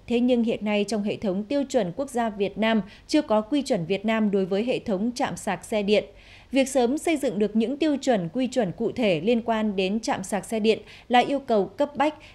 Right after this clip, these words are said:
để phát triển bền vững thị trường xe điện tại nước ta. Hiện nay tại Việt Nam,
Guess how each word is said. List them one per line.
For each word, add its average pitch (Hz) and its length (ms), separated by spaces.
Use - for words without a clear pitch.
để 220 160
phát 302 180
triển 185 260
bền 196 180
vững 214 340
thị 254 140
trường 185 220
xe 208 180
điện 190 280
tại 170 100
nước 208 180
ta. 175 160
Hiện 269 200
nay 285 180
tại 247 200
Việt 196 220
Nam, 226 260